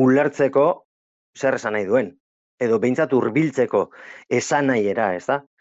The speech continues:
E, nik gogoratzen dut kanta bat egiten dugula zuzenean, Eman Espagolarena,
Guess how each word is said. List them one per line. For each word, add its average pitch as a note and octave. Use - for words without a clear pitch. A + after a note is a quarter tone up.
E, G#2+
nik A2
gogoratzen A2+
dut B2
kanta A#2
bat A2+
egiten A2+
dugula A#2+
zuzenean, A#2+
Eman A#2
Espagolarena, A2+